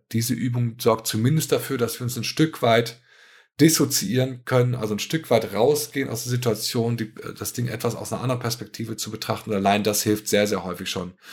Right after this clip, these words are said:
dieser Perspektivwechsel, dass Kreativität und neue Impulse für die Betrachtung einer Situation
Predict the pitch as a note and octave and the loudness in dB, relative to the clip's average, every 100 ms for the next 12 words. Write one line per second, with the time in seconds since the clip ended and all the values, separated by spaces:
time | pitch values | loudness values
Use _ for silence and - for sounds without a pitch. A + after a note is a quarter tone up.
0 | - - - F#2 G2 F#2 F#2 - F#2 - | -20 -6 -2 0 -2 -6 -8 -6 -6 -6
1 | F2 - F#2 - - - - - F2 - | -4 -4 -6 -10 -20 -20 -10 -4 0 0
2 | - - - C#3 C#3 B2 G#2+ - A2+ F#2+ | -2 -2 2 4 4 2 2 2 -2 -4
3 | F#2+ F#2+ G2 F#2 F#2 - F#2 F#2 F#2 F#2 | -6 2 2 2 -2 -4 -2 -2 -2 -4
4 | - F#2 - - _ - G#2 - - - | -4 -2 -4 -10 _ -2 -2 -2 -6 -6
5 | F2+ F#2 F2+ F#2+ _ - G2 F#2+ - - | -4 -2 -2 -4 _ -8 -4 -4 -2 -2
6 | F2 F2+ | -4 -8